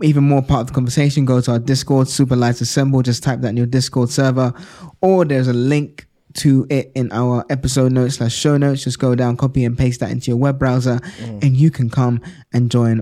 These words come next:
Speaker 1: all the fun and goodness in our Discord. Discord that's actually only currently open to people who listen, so you know that these are your super lights, your brethrens,
Speaker 2: Mm-hmm.
Speaker 1: your nakama,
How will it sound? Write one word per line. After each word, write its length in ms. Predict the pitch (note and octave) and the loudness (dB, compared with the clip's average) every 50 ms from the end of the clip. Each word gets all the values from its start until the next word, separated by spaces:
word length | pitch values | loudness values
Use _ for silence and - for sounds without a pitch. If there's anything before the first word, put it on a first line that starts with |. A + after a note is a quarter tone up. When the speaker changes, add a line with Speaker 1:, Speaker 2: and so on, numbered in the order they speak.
| - - | -4 -4
Speaker 1:
all 360 | B2 B2 B2 A#2+ A2+ A2+ - - | -2 0 0 0 0 -2 -4 -6
the 160 | - B2 A#2+ | -6 -4 -4
fun 400 | A2 - - C3 B2 A#2+ B2 A#2 | -4 -4 -2 -2 0 0 0 -2
and 180 | - B2+ A#2 B2 | -2 -4 -4 -2
goodness 380 | A#2 C#3+ C3+ C3 B2+ A#2+ B2 - | 0 2 2 2 2 2 0 0
in 80 | B2 | 0
our 100 | A#2+ A#2+ | 2 2
Discord. 560 | A#2+ A#2+ C#3+ C#3+ - - - C3 A#2 G#2+ A2 - _ _ _ _ - | 2 2 0 0 0 0 0 0 0 0 -2 -6 _ _ _ _ -6
Discord 380 | - D#3+ E3 - - F#3+ F3+ D3 | -2 -2 0 0 2 2 2 2
that's 140 | C#3 C#3+ C3+ | 2 0 0
actually 320 | C#3+ C3+ C3+ - C#3 B2+ C3 - | 0 0 0 -2 -4 -4 -4 -2
only 240 | C#3 C3+ C3+ C3+ C3 | 0 2 2 2 2
currently 360 | - C#3 B2+ B2 B2 B2 A#2 | 2 0 0 2 0 0 0
open 280 | G2+ A#2+ B2 - A#2+ A#2+ | 0 0 0 0 -2 -4
to 100 | - - | -4 -6
people 280 | - - B2+ A#2 A#2+ | -4 -2 -2 0 0
who 80 | A#2 A#2 | 0 0
listen, 400 | A2 A2+ B2+ C3 - E3+ F3+ F3+ | 0 0 0 0 -2 -2 -4 -4
so 380 | D#3+ - C3+ B2 A#2+ A#2 A2+ A#2 A#2 _ _ _ _ _ _ _ _ _ - - _ - | -4 -2 0 0 0 0 0 -2 -6 _ _ _ _ _ _ _ _ _ -20 -20 _ -4
you 160 | - C3+ C3 B2 | -2 0 2 2
know 240 | B2+ B2 B2 B2+ | 4 4 4 2
that 260 | A#2+ A2+ A2 G#2+ - - - - - - - - | 2 0 -2 -4 -6 -10 -20 -20 -20 -20 -10 -4
these 180 | - C3+ B2+ A#2+ | -2 0 0 2
are 60 | A#2+ | 2
your 300 | A#2 A#2 A#2 A2+ A2 G#2 - - - _ _ | 2 2 2 2 0 0 -4 -8 -18 _ _
super 400 | - - - - D#3 C#3 - C3 | -14 -8 -4 -2 0 0 0 2
lights, 340 | B2 A#2 A2+ G#2+ A2+ - - | 0 2 0 -2 -4 -4 -4
your 60 | B2+ | -4
brethrens, 600 | A2+ A2 B2+ B2+ B2+ A#2+ A2+ A2+ A2 G#2+ G#2 A2 C3 | -2 0 0 0 0 0 0 -2 -2 -2 -2 -4 -6
Speaker 2:
Mm-hmm. 240 | D3 G3 - _ _ _ _ _ _ _ _ _ - | -8 -10 -12 _ _ _ _ _ _ _ _ _ -6
Speaker 1:
your 520 | B2+ A#2+ A#2+ A#2 A2 A2 G#2+ G#2 G#2 G2 - _ _ _ _ - | -2 0 2 2 2 2 0 0 -2 -4 -8 _ _ _ _ -6
nakama, 480 | A#2 A2+ A2+ - - B2+ A#2 G#2+ F2+ | -4 -4 -4 -2 0 0 0 0 -2